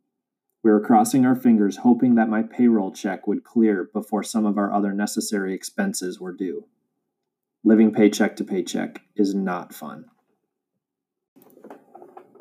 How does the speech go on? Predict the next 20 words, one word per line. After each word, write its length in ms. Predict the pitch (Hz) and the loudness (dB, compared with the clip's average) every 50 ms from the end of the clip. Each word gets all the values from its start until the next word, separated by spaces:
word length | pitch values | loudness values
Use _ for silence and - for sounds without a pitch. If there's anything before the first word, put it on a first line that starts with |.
| - - - _ | -20 -20 -8 _
I 100 | - 113 | -2 -2
felt 300 | - - 123 123 120 - | 2 6 6 6 6 4
on 300 | - 110 120 123 120 123 | 4 6 6 8 8 6
edge 280 | 113 110 104 95 95 - | 6 4 2 2 -2 -6
all 280 | - - 104 107 113 | -4 -2 2 2 2
the 80 | 110 120 | 2 2
time 460 | 113 - 117 107 95 90 95 92 - - | -2 -2 -4 -4 -4 -6 -10 -14 -10 -2
because 280 | - 110 110 - 110 110 | 0 0 2 2 2 2
I 120 | 104 98 | 0 0
had 220 | 101 110 104 95 | 0 -2 -2 -2
no 200 | 98 107 117 127 147 | 0 2 2 2 2
system 540 | - - - 143 127 - - 113 101 92 87 | 2 2 2 2 2 2 -4 -6 -8 -8 -8
to 100 | - 104 | -8 -4
manage 500 | 101 107 110 113 104 95 87 - - - | -2 0 0 0 0 -2 -6 -12 -10 -6
when 160 | 104 101 101 | -4 -2 0
these 220 | 101 101 92 - | 0 0 -2 -4
huge 340 | - - 117 117 - 113 - | 4 6 6 8 8 4 -2
payments 440 | _ 120 113 107 104 95 - - - | _ 0 2 2 2 0 -4 -8 -6
were 140 | 98 98 95 | -2 -2 -2
required. 580 | 95 90 - - 107 98 92 87 80 85 - | -2 -4 -4 -6 -6 -4 -4 -6 -12 -14 -20